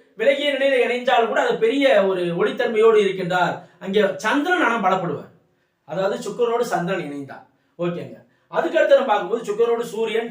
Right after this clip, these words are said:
சந்திரன், செவ்வாய், புதன் தாராளமாக இணையலாம். குரு சுக்கிரனோடு இணைவது என்பது சிறந்த இணைவு இல்லைங்க. எந்த நிலையிலும் சுக்கிரனோடு மிக நெருக்கமாக குரு இணையும் போது இருவரின் காரகத்துவம் அங்கே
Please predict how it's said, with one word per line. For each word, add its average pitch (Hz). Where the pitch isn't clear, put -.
சந்திரன், 214
செவ்வாய், 185
புதன் 254
தாராளமாக 208
இணையலாம். 160
குரு 370
சுக்கிரனோடு 262
இணைவது 208
என்பது 180
சிறந்த 190
இணைவு 156
இல்லைங்க. 120
எந்த 285
நிலையிலும் 180
சுக்கிரனோடு 247
மிக 214
நெருக்கமாக 254
குரு 208
இணையும் 170
போது 143
இருவரின் 320
காரகத்துவம் 233
அங்கே 180